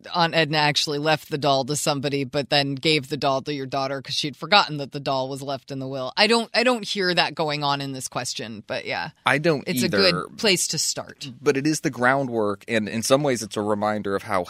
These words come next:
Speaker 2: helpful those things can be,
Speaker 1: Yep.
Speaker 2: how important it is to give clear direction, because one of the things that often happens, particularly towards the end of someone's life, is they start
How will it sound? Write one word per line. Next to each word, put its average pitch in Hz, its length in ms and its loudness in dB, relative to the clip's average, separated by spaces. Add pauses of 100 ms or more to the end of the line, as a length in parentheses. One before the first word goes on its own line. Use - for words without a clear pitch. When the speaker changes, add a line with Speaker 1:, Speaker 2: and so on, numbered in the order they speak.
Speaker 2:
helpful 123 420 -2 (360)
those 120 240 -2
things 123 260 -4
can 127 220 -4
be, 123 220 -2
Speaker 1:
Yep. 131 120 0 (300)
Speaker 2:
how 98 560 4
important 104 580 -2
it 110 100 -2
is 117 300 0
to 98 280 0
give 92 340 -8
clear 101 320 -2
direction, 120 720 -2
because 104 220 -2
one 110 160 2
of 120 80 0
the 120 80 -2
things 98 220 0
that - 140 -4
often 85 380 -4
happens, 85 720 -8
particularly 92 520 -2
towards 87 260 -6
the - 120 -4
end 85 140 -4
of 90 100 -4
someone's 90 400 -6
life, 123 260 4
is 92 300 0 (640)
they 101 160 -2
start 98 420 2